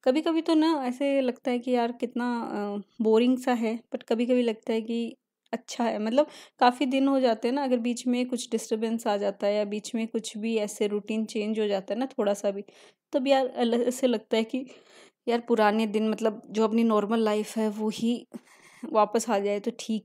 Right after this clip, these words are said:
है, क्योंकि वो एक रूटीन सा बना रहता है ना, तो हमको भी उस रूटीन की आदत हो जाती है, तो हम भी ऐसे used to हो जाते हैं ना कि हाँ, अभी ये काम करना है, अभी वो काम करना है, तो उसी में हम लोग लगे रहते हैं। तो अभी देखिए फटाफट से मैंने जो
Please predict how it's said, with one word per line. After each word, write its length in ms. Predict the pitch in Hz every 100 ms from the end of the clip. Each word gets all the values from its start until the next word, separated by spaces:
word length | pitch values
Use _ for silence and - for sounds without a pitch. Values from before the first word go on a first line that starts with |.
| -
है, 120 | 202
क्योंकि 340 | 185 220 233 262
वो 60 |
एक 140 | 262 247
रूटीन 340 | 220 247 247
सा 120 | 254
बना 260 | 233 220 226
रहता 260 | 226 214
है 80 | 196
ना, 80 | 226
तो 120 | 247
हमको 320 | 240 202 202
भी 120 | 214 233
उस 180 | 220
रूटीन 300 | 202 196 208
की 100 | 208
आदत 320 | 214 180 196 214
हो 140 | 196
जाती 380 | 190 175 - 190
है, 100 | 196 - - _
तो 100 | -
हम 240 | 233 226 233
भी 120 | 254
ऐसे 240 | 240 226
used 300 | 240 220 208
to 60 | -
हो 140 | 220
जाते 280 | 208 196 233
हैं 80 | 196
ना 80 | 220
कि 140 | 214
हाँ, 460 | 214 202 214 208 196
अभी 200 | 190 190
ये 100 | 190
काम 260 | 196 190
करना 280 | 196 202 202
है, 120 | 262
अभी 140 | 226 190
वो 180 | 175 170
काम 280 | - 180
करना 280 | 185 190 196
है, 80 | 214
तो 140 | 208
उसी 240 | 190 - 196
में 160 | 196
हम 180 | 202 185
लोग 280 | 180 262 - _ _
लगे 260 | 196 185 190
रहते 300 | 190 - 190
हैं। 160 | 247 _ _ _ - _ _ _ _
तो 80 | 208
अभी 160 | 190
देखिए 300 | 180 175 196
फटाफट 460 | 185 208 185 185 190
से 160 | -
मैंने 280 | 185 180 185 190 -
जो 260 | 160 185